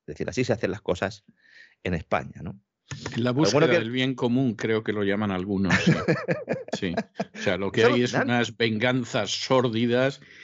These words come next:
Speaker 1: Sí,
Speaker 2: y
Speaker 1: sí.
Speaker 2: unos agradecimientos no menos sórdidos.
Speaker 1: Y puñaladas traperas. De hecho, lo de Miguel Sebastián,
Speaker 2: Totalmente.
Speaker 1: poca, poca gente lo sabe. Miguel Sebastián sale en una rueda de prensa, siendo el responsable del servicio de estudio de B V A. Para el que no lo sepa,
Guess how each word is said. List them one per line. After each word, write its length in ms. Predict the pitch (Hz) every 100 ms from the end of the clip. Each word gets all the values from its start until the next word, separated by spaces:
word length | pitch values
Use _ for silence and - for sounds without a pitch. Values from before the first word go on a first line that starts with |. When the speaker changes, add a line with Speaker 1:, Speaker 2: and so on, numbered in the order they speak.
| -
Speaker 1:
Sí, 80 | -
Speaker 2:
y 40 | 175
Speaker 1:
sí. 100 | -
Speaker 2:
unos 320 | 120 120 113
agradecimientos 1000 | 120 110 101 98 117 107 120 120 123 120
no 100 | 123
menos 320 | 120 95 80
sórdidos. 600 | - 104 71 71 57 - - _ - -
Speaker 1:
Y 100 | -
puñaladas 460 | 180 127 85 101 139
traperas. 440 | 143 117 202 180
De 60 | 113
hecho, 180 | 120 165
lo 100 | 160
de 120 | 117
Miguel 240 | 95 101
Sebastián, 460 | 117 147 143 165 170
Speaker 2:
Totalmente. 340 | 104 104 98 -
Speaker 1:
poca, 380 | - 110 123 - _
poca 220 | 120 123
gente 260 | 135 165 156
lo 120 | 151
sabe. 280 | 139 160 190
Miguel 220 | 120 131
Sebastián 400 | 185 208 196 196
sale 180 | 175 170
en 60 | 165
una 160 | 156
rueda 220 | 143 143
de 100 | 120
prensa, 420 | 117 151 208 156 170
siendo 360 | 123 120 123
el 180 | 123 117
responsable 420 | 110 110 110 117
del 60 | 110
servicio 300 | 113 104 104
de 40 |
estudio 300 | 101 110 107
de 80 | 101
B 160 | 98 98
V 200 | 98 143
A. 160 | 165 - -
Para 160 | - 107
el 80 | 107
que 120 | 107
no 120 | 131
lo 100 | 139
sepa, 460 | - 147 123 104